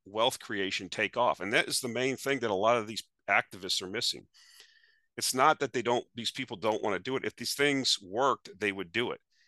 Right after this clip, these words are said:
And so that kinda segues into what the Saudi Aramco C E O said recently. Uh, here's a snippet from the last call that they had, or actually from the last conference call. And I put this quote up here, "We are on the right side of reality." And I think it's very important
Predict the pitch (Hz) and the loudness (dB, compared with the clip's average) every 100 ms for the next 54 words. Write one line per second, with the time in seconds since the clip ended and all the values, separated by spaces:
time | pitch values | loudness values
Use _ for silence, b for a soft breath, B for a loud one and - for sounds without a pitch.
0 | _ 95 - 139 - 170 - - 131 117 | _ -4 2 2 4 4 6 6 6 6
1 | 120 113 113 - - 113 - 113 104 107 | 4 6 4 2 0 0 0 -2 -2 -2
2 | 107 107 92 117 110 107 95 104 117 101 | -4 -2 0 2 2 2 0 0 0 -4
3 | 87 - 87 92 87 - 98 80 85 - | 0 0 0 -4 -2 0 0 -2 -2 -2
4 | - 90 85 _ _ _ _ _ _ _ | -2 -6 -10 _ _ _ _ _ _ _
5 | _ _ _ _ - - 98 92 90 104 | _ _ _ _ -20 -4 -2 0 -2 -2
6 | 98 95 87 - - 107 - - 90 87 | -4 -2 -2 -2 -2 -4 -6 -12 -6 0
7 | 92 - - 98 95 101 92 95 90 80 | 2 0 -2 0 0 0 -2 -2 0 -4
8 | 76 b b b b - 82 82 90 _ | -6 b b b b -6 -4 -4 -6 _
9 | - 104 - 98 - 92 90 92 90 - | 0 0 0 -6 -8 -6 0 0 0 -4
10 | _ _ - 104 - - - 78 76 b | _ _ 0 0 0 -8 -4 -4 -4 b
11 | b b b b b - 98 98 104 147 | b b b b b 2 4 6 4 0
12 | 110 - - 117 - 95 87 117 131 117 | -2 -4 0 -2 -2 -4 -4 0 4 6
13 | 120 110 98 104 107 - 101 101 92 95 | 4 2 2 2 2 2 4 4 2 -2
14 | 87 90 85 65 - - 98 135 110 110 | 4 4 4 -2 -16 -6 -4 -4 -8 -4
15 | 113 110 95 110 101 82 | -2 0 -2 -4 -6 -6